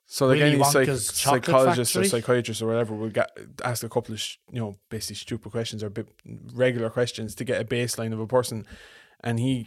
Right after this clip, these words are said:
Speaker 1: came and said that he was, um, gathering his baseline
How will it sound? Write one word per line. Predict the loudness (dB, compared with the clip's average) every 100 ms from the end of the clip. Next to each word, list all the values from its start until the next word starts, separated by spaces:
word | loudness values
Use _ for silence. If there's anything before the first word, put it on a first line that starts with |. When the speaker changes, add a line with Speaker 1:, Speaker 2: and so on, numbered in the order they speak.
| -8
Speaker 1:
came | -2 -2
and | 0
said | 0 -2
that | -2
he | -2 0
was, | 0 -2 -2 -6 -10 _ _ _ _ _ _ -2
um, | 0 2 0 -2 -6 -10 _ 0
gathering | 2 2 -2
his | -4 -6
baseline | 0 2 2 0 -4 -6 -10